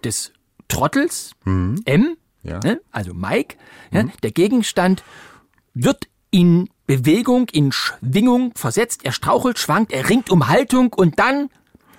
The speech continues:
Speaker 1: plumps.
Speaker 2: <laughs>
Speaker 1: Ja, also von Schwerkraft motiviert sängelt er hinab und schlägt halt auf,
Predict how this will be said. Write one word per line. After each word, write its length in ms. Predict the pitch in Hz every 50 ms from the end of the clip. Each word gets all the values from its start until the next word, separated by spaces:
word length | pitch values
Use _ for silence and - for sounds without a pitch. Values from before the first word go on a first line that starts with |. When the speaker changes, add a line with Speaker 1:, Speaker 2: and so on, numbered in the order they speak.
| _ _
Speaker 1:
plumps. 800 | - 165 214 285 311 339 311 _ _ - - - - - - _ _ _ _ _ _ - - - - _ - -
Speaker 2:
<laughs> 80 | - 107 - - - 127 - _ _ _ _ _ _ _ _ _
Speaker 1:
Ja, 160 | - 175 214 -
also 180 | 165 156 165
von 140 | 151 170 151
Schwerkraft 400 | - - 175 170 - 170 - -
motiviert 500 | 156 156 - 139 123 147 160 165 - - _ _ _ - - - -
sängelt 420 | - 123 - 160 180 190 185 -
er 100 | 156 139
hinab 340 | 131 127 123 143 170 - -
und 120 | 160 165 -
schlägt 360 | - 135 139 151 - - -
halt 300 | 143 147 160 185 190 -
auf, 380 | 202 240 262 175 110 - -